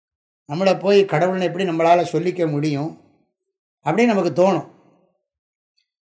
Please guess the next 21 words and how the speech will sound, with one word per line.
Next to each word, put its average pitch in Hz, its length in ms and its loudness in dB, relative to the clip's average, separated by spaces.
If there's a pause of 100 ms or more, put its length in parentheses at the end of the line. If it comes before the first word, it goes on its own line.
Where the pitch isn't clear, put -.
(160)
ஆனா 160 260 2
நம்ம 156 300 2 (220)
சொன்னாலும், 165 500 -2
ஒத்துக்கிட்டாலும் 190 560 0
ஒத்துக்காட்டாலும், 165 720 2 (560)
நம்ம 143 180 -2
கடவுளுங்கிறது 185 800 2
தான் 208 280 2
உண்மை. 175 340 0 (880)
ஆனா 233 200 2
அது 208 200 4
புரியலையே 214 600 4
சுவாமின்னா, 160 680 0 (760)
அதுக்கு 135 240 -6
தான் 196 220 0
நீ 151 80 0
என்ன 160 180 -2
பண்ணணும், 151 440 -4
நீ 139 180 -4
கடவுளாக 160 600 2 (640)
ஆகணும்னா. 165 680 2